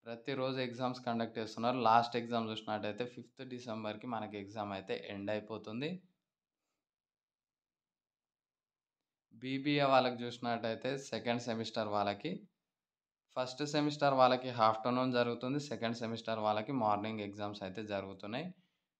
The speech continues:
మార్నింగ్ మీకు నైన్ to ట్వెల్వ్, ఆఫ్టర్‌నూన్ ఏమో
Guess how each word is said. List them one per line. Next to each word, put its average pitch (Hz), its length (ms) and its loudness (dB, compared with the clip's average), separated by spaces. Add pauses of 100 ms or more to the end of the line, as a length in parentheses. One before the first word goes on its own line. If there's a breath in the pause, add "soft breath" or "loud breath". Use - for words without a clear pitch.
(160)
మార్నింగ్ 123 480 0
మీకు 117 180 -2
నైన్ 113 300 2
to 139 140 -2
ట్వెల్వ్, 143 400 2 (200)
ఆఫ్టర్‌నూన్ 110 540 2
ఏమో 131 220 0